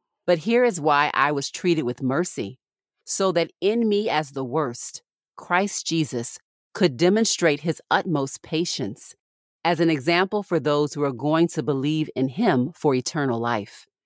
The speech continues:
Now to the eternal King, immortal, invisible, the only God, be honor and glory forever and ever. Amen. I put this charge before you, Timothy, my child, in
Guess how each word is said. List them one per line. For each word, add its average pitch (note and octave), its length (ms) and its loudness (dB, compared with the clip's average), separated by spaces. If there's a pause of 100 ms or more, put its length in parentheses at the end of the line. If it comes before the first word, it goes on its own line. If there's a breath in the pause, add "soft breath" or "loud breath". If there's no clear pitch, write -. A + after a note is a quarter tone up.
(400)
Now F3 420 2
to G3 120 -6
the D3 140 0
eternal D#3+ 400 2
King, C3 480 -4 (260)
immortal, E3 540 2
invisible, C3 720 -2 (260)
the E3 180 -2
only E3+ 360 4
God, A#2+ 420 0 (340)
be F3 160 -2
honor F3+ 440 2
and D3+ 180 2
glory D3 400 0
forever C3+ 640 -2
and C3+ 180 -4
ever. A#2+ 400 -4 (400)
Amen. B2 540 0 (560)
I G3+ 140 4
put C4 220 2
this G3 200 2
charge C#3 400 2
before C3+ 300 -4
you, A#2+ 260 -6 (180)
Timothy, F3 440 2
my B2 180 0
child, B2+ 480 -2 (400)
in E3+ 160 2